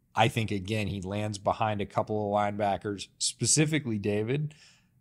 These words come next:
that he can look to, and there's probably not a better spot for him to learn, given his skills.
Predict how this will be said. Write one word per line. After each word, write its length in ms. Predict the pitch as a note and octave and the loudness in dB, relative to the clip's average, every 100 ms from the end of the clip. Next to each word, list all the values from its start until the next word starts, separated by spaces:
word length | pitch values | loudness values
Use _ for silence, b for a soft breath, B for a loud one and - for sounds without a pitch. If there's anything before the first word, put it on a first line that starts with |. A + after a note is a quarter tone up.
| _ | _
that 220 | A#2+ A2 A2 | 0 2 4
he 120 | G#2 | 2
can 240 | G#2+ F#2+ | 0 -2
look 200 | G2 G2+ | -2 -2
to, 380 | - G#2+ G2+ G2 F#2+ | 0 2 2 0 -4
and 120 | F#2+ | -6
there's 140 | F#2+ | -6
probably 300 | - A#2 G#2+ | 0 2 2
not 160 | G2+ G2 | 2 0
a 40 | |
better 360 | D#2 A2 G2+ F2 | 0 0 0 0
spot 440 | - - D2+ B1 - | -2 -2 -4 -4 -12
for 220 | - D2 | -12 -8
him 220 | G#2 F2 | -6 -6
to 120 | D2 E2 | -6 -8
learn, 460 | D#2+ C#2+ A#1+ - - | -10 -12 -16 -20 -8
given 260 | - F2 D2 | -4 -2 -4
his 200 | D2 - | -8 -8
skills. 460 | - - - - | -8 -12 -16 -16